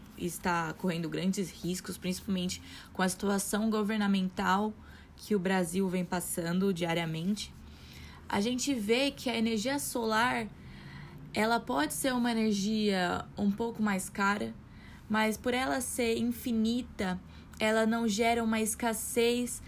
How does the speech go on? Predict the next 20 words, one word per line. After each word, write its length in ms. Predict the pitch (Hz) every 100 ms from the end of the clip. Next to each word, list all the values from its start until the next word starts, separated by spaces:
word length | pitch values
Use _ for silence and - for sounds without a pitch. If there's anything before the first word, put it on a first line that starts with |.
| - -
de 140 | 196 208
materiais, 1120 | 208 202 220 220 202 196 208 214 208 - - -
é, 1160 | 190 185 180 175 170 165 160 160 160 160 160 170 - - -
finitos 840 | - 226 220 233 - 233 - - - - - -
no 120 | 208
Brasil, 580 | 185 185 175 180 208 220 - - -
né, 280 | 185 220 240
no 60 | 202
nosso 240 | 185 -
país, 460 | 180 170 202 214 -
como 220 | 190 180
o 20 |
petróleo, 680 | - 151 175 190 208 196 160
por 160 | 165
exemplo. 560 | 160 156 190 208 190 151 - - - - - - - - - - - - - - -
É 160 | 240
uma 140 | 277 277
ideia 260 | 220 247
extremamente 500 | 247 269 294 277 269
sustentável 960 | - - - 240 233 233 254 214 208